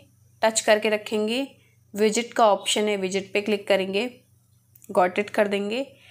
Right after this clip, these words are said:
और यहाँ पे क्लॉक का ऑप्शन है, क्लॉक पे पहले क्लिक करेंगे और यहाँ पे अलग-अलग स्टाइल के क्लॉक आपको देखने को मिल जाते हैं। ये डुअल क्लॉक है, ये है, ये है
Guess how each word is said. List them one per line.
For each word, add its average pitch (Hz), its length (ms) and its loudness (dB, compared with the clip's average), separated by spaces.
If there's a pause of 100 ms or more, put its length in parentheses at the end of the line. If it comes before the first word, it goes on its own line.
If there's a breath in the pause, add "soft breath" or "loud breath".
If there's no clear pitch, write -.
(400 soft breath)
और 202 180 0
यहाँ 180 300 -4
पे 285 140 2 (560)
क्लॉक 208 340 2
का 202 120 4
ऑप्शन 208 280 -2
है, 214 80 0
क्लॉक 190 360 0
पे 202 60 -2
पहले 196 220 0
क्लिक 196 300 -4
करेंगे 196 480 0
और 175 200 -2
यहाँ 190 300 -6
पे 208 100 4
अलग-अलग 226 440 0
स्टाइल 196 380 2
के 214 120 0
क्लॉक 190 360 0
आपको 180 280 0
देखने 196 300 -2
को 202 80 -2
मिल 202 200 -2
जाते 180 320 -4
हैं। 180 340 -6 (1300)
ये 196 100 0
डुअल 202 320 0
क्लॉक 196 360 0
है, 185 300 2
ये 180 300 -2
है, 185 360 -6
ये 180 280 -2
है 180 340 -6